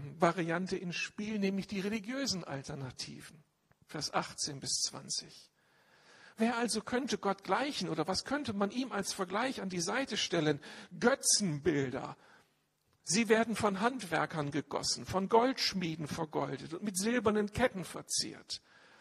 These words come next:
Wer zu arm für eine solche Gabe ist, muss Holz nehmen,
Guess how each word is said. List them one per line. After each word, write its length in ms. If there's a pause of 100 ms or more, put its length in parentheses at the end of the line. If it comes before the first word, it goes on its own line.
(380)
Wer 100
zu 180
arm 380
für 160
eine 180
solche 380
Gabe 400
ist, 240
muss 220
Holz 340
nehmen, 400